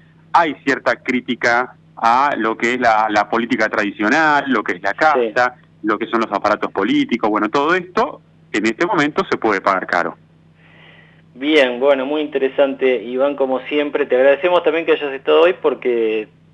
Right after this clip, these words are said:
Speaker 2: están de cumple. Eh, le mandamos un
Speaker 1: <laughs>
Speaker 2: cariño grande a Mercedes.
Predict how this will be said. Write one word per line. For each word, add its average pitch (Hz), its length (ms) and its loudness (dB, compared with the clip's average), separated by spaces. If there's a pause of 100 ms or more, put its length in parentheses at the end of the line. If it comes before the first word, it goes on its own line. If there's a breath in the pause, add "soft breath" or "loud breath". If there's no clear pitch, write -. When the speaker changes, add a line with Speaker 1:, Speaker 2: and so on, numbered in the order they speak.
Speaker 2:
están 139 340 -8
de 135 120 -2
cumple. 147 600 -2 (180)
Eh, 110 240 -6
le 104 120 -10
mandamos 127 400 0
un 135 120 0
Speaker 1:
<laughs> - 0 -
Speaker 2:
cariño 127 380 4
grande 131 220 0
a 123 40 -4
Mercedes. 143 680 0